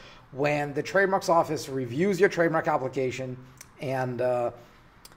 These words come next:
uh, they don't like something about your trademark application, and when they don't,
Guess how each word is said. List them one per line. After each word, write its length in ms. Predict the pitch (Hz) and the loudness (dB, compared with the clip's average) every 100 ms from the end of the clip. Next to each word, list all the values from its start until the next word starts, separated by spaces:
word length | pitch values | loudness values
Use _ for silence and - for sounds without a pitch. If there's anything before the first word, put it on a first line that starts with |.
| - - 277 180 | -20 -20 -20 -14
uh, 400 | 135 127 123 117 | -12 -10 -12 0
they 160 | 151 | 2
don't 180 | 156 143 | 4 4
like 220 | 151 143 | 4 4
something 340 | - 123 127 123 | 0 -4 -4 -2
about 240 | 123 120 | -2 -2
your 80 | 123 | 2
trademark 300 | 180 180 165 | 4 4 2
application, 640 | 151 143 127 151 - 139 | 0 -2 -4 -4 -4 -6
and 180 | 123 120 | -6 -6
when 140 | 123 | -4
they 120 | 117 | -4
don't, 360 | 113 143 139 139 | -2 -2 -4 -4